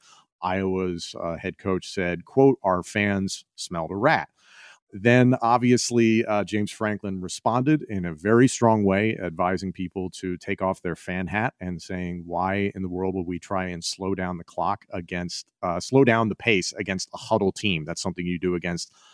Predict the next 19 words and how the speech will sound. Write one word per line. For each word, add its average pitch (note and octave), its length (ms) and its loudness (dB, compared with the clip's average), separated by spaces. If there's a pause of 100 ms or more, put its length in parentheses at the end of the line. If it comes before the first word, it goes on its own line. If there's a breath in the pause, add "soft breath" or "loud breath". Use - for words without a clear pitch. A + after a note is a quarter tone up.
(140 soft breath)
a G2 80 -4
tempo G#2 400 0
team F2 320 -2
who F#2 180 0
likes F2+ 240 -2
to - 80 -6
move F2+ 360 0
extraordinarily F2 720 -4
fast. E2+ 420 -4
That F2 160 -4
is E2 340 -6
not E2 580 -6 (140)
Iowa." F#2 460 -2 (500 soft breath)
What G#2+ 260 4
did C#3+ 140 8
you B2+ 100 8
think A2+ 260 4
about G2+ 380 4
the F#2 440 0